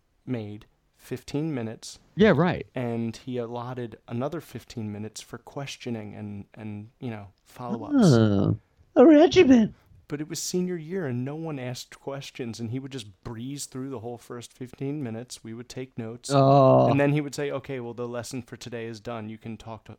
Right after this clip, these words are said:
Speaker 1: talk amongst yourselves." So we'd have
Speaker 2: Oh.
Speaker 1: fifteen minutes to just shoot the shit. It was so great.
Speaker 2: That's a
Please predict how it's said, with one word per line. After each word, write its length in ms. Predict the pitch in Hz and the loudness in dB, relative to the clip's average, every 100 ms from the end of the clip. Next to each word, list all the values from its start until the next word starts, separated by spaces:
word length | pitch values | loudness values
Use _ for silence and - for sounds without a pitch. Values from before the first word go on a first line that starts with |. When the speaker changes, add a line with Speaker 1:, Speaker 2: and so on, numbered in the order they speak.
| _ | _
Speaker 1:
talk 280 | - 127 113 | -10 -10 -8
amongst 380 | 117 113 107 - | -10 -10 -12 -18
yourselves." 580 | 110 - 113 98 - - _ _ _ | -16 -14 -14 -14 -16 -18 _ _ _
So 120 | - | -14
we'd 80 | 196 | 0
have 100 | 175 | 6
Speaker 2:
Oh. 280 | 226 220 160 | 8 8 8
Speaker 1:
fifteen 340 | 131 - 220 | 6 2 2
minutes 280 | 208 254 226 | 2 2 -2
to 120 | - | -6
just 220 | 147 156 - | -12 -12 -12
shoot 260 | - 196 - | -14 -14 -14
the 80 | |
shit. 400 | 180 - 240 254 _ | -14 -10 -8 -10 _
It 100 | 151 | -14
was 140 | 165 | -10
so 360 | - - 240 214 | -12 -10 -12 -12
great. 720 | - 226 240 247 185 - - - | -14 -12 -10 -10 -12 -12 -12 0
Speaker 2:
That's 240 | 269 | 2
a 80 | - | 4